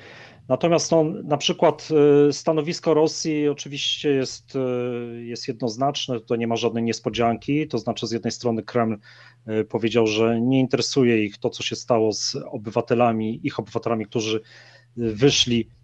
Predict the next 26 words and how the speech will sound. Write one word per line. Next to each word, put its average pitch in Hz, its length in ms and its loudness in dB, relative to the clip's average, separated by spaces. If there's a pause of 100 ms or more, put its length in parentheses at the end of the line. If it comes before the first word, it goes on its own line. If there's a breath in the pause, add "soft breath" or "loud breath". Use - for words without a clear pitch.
(120)
e, 120 140 0
z - 60 -4
samolotu 127 500 4
w 113 60 -4
Mińsku, 147 640 4
kim 143 220 0
oni 123 160 2
byli 151 440 4 (340 soft breath)
i 117 100 -12
dlaczego 120 500 -2
podjęli 120 280 -2
taką 120 240 -4
decyzję. 135 580 0 (280 loud breath)
A 170 80 0
z 160 40 -2
drugiej 185 160 0
strony 170 280 2
jakby 147 200 2
poparli, 147 760 2 (120)
e, 127 280 0
działania, 131 600 2 (400)
e, 135 440 2
Rosji 156 800 -2
i 135 80 -2
rzeczniczka 139 440 -4
prasowa, 120 640 0